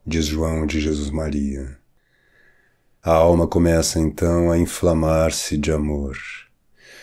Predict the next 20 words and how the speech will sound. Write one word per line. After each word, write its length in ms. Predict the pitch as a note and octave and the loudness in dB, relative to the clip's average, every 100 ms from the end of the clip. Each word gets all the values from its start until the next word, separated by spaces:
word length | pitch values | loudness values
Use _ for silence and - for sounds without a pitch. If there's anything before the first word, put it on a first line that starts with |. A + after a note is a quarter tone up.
| - | -8
Ela 140 | - D#2+ | -2 0
está 200 | - E2+ | 2 2
madura 560 | E2 D#2 E2+ E2+ D#2+ | 2 2 4 4 2
para 140 | D2+ D#2 | 0 -2
uma 100 | D#2 | -2
atividade 480 | - D#2+ D2+ D#2 D2+ | -4 -4 -2 0 0
mais 220 | D#2 - | -2 -4
contemplativa. 1300 | D#2 D2 D#2 D2 D#2 C#2+ - E2 D2 C#2 C2+ B1+ B1+ _ _ _ _ - - _ - | -4 -4 -4 -4 -4 -4 -4 -2 -2 -4 -8 -12 -16 _ _ _ _ -20 -20 _ 0
É 100 | E2+ | 4
o 60 | |
estágio 540 | D#2+ - F2 E2 D#2 D#2+ | 4 4 4 4 4 2
descrito 680 | D#2+ - - D#2+ F2 - E2 | 0 -2 -2 2 2 0 -2
sob 280 | - D#2+ | -2 0
o 20 | E2 | 0
nome 180 | D#2+ | 0
de 140 | D#2 D#2+ | -2 -2
contemplação 1200 | - F#2 E2+ F#2 E2 E2+ D#2+ - - E2 E2 D2+ | 0 2 4 2 2 0 0 0 -2 -2 -2 -2
pelos 260 | D#2 D#2 | 0 0
antigos 480 | D#2+ D2+ - D#2+ D#2 | 0 -2 -2 -2 0
autores, 920 | D2+ D2+ - D#2 D2+ C2 C2 - - | 0 -2 -2 -2 -2 -4 -8 -8 -8